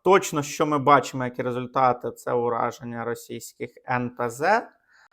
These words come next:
а, нафтопереробних заводів, е, і різної стратегічної інфраструктури, які просто рясним дощем пролились на нас останніми днями в інформаційному просторі. І от про це Путін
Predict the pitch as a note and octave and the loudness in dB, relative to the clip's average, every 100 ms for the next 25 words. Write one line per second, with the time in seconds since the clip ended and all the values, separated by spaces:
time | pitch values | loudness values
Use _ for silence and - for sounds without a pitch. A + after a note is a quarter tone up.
0 | _ - C3+ D3 - B2 C3+ B2+ A#2+ G#2+ | _ -4 0 0 -2 -2 0 0 -2 -4
1 | A#2 - B2+ B2+ E3 D#3 C#3+ B2 B2 - | -10 -8 -8 -4 -4 -2 -4 -4 -10 -6
2 | B2 A#2+ A#2 A#2 A#2+ A#2+ A#2+ B2 - B2 | -4 -4 -4 -6 -6 -6 -8 -12 -16 -10
3 | A#2+ A#2+ C3 B2+ B2+ B2 B2+ B2+ B2+ B2+ | -6 -4 -4 -6 -8 -8 -10 -10 -12 -14
4 | - B2 B2 - B2+ - C#3+ - G3+ D3 | -12 -10 -10 -10 -10 -10 -12 -6 0 0
5 | C3+ - C3+ B2+ _ C3+ B2+ B2 - A#2+ | 0 -6 -8 -8 _ -6 -6 -6 -8 -6
6 | A#2+ - C3+ B2+ B2 - A#2 - A#2 A2+ | -6 -8 -10 -8 -10 -10 -12 -10 -10 -10
7 | A#2 - A#2 A2+ - - B2 A#2 A#2+ C3+ | -12 -14 -12 -12 -14 -10 -8 -8 -10 -4
8 | F#3+ G#3 G#3+ _ _ _ _ - D#3 D#3+ | -4 -4 -8 _ _ _ _ -10 -6 -4
9 | D#3 D#3 D3+ D#3 D3+ D3 C#3+ D3+ D3 - | -2 -4 -6 -8 -6 -6 -4 -4 -4 -6
10 | C#3+ C#3 - _ _ _ _ _ _ _ | -6 -6 -10 _ _ _ _ _ _ _
11 | _ _ _ _ A3+ - D#3 D3+ A3+ - | _ _ _ _ -4 -2 -2 4 4 4
12 | D#3 - E3 | 0 0 0